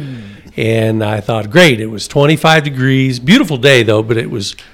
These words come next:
that three-quarter rock was frozen so bad in my trailer, I literally spent the better part of an hour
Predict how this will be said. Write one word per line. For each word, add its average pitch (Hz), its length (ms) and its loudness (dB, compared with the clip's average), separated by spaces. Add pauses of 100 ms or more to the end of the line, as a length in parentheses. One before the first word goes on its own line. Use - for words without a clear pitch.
(240)
that 147 340 2
three-quarter 180 480 2
rock 147 340 2
was 107 220 -2
frozen 127 560 2
so 143 320 0
bad 139 380 0
in 113 100 -2
my 117 180 -2
trailer, 120 460 0
I 127 200 -2
literally 127 500 0
spent 120 300 -2
the - 60 -4
better 117 220 -2
part 117 300 0
of 107 60 -4
an 110 100 -2
hour 107 420 -2